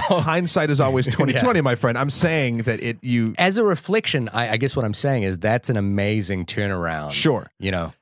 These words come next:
Speaker 1: And now they're just doing one step forward with, with going into the actual genre of all the things that they started basically streaming in the first place, but now they want to distribute their own stuff or
Speaker 2: And I
Speaker 1: their
Speaker 2: think
Speaker 1: stuff that they buy.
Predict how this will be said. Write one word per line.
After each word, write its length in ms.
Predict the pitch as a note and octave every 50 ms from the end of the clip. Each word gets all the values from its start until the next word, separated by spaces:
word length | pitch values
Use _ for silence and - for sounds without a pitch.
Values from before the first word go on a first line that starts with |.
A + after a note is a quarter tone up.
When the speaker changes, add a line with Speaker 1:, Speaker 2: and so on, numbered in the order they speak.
| _ _
Speaker 1:
And 200 | D#3 D#3 E3 E3+
now 380 | G#3 B3+ C#4 A3 G3+ G#3 A3+ - -
they're 240 | D#3 D#3 D#3 E3 E3
just 340 | D3+ E3+ F3+ - C3 B2+
doing 320 | G#2+ A#2 B2+ C3+ D#3 D3+ B2+
one 160 | A#2 A#2+ C3+
step 260 | C3 - D#3+ D3+ -
forward 460 | - - A#2 A2 G#2+ A2+ C3+ D3 C3 A2+
with, 240 | A#2 B2+ C3 - _ _ _ _ -
with 480 | G#2+ A2+ B2 C3 - - - A2+ A2
going 260 | B2 A#2+ A#2+ C3 C3
into 220 | C#3+ C#3+ C#3+ C#3 D3+
the 260 | D3 D#3+ D#3+ D#3+ D#3
actual 440 | - B2+ C3+ C3 - - D3+ D#3 D3+
genre 420 | B2 A2+ C#3 B2 C3 C3 C3 C3+ C3+
of 160 | - C3 A#2+
all 220 | - C3 B2+ C3 C3
the 120 | C#3+ C#3
things 280 | - - C#3 C3+ C#3 B2
that 80 | C3 C3
they 100 | C3+ C#3
started 560 | - - - - C#3 D#3+ F3+ D#3 D3 C#3+ C3
basically 420 | - - - A2 - C3 - B2+ A#2+
streaming 380 | - - - B2+ A#2+ B2 B2+
in 80 | C3 B2+
the 60 | B2
first 300 | - F#3 G#3 A#3 - -
place, 200 | - G#2+ G2+ -
but 120 | - B2
now 200 | A#2 A2+ G#2 G2+
they 100 | G#2 A2
want 240 | G#2+ G2+ G#2 G2 G2
to 80 | - G2+
distribute 540 | G2+ A2 - - - G#2 F#2 F#2+ G2+ G2 -
their 200 | A2 G#2+ - -
own 320 | G#2 G2+ G2 F#2+ F#2+ G2+
stuff 480 | G#2 - - - - A#3+ D#3 A#2 - - _
or 40 | -
Speaker 2:
And 60 | A2+ A#2
I 80 | B2+
Speaker 1:
their 60 | A#2 D3
Speaker 2:
think 100 | G3 E3
Speaker 1:
stuff 140 | B2 A2+ -
that 80 | - -
they 120 | A2 G#2+
buy. 340 | G2 G2 E2 C#2 - -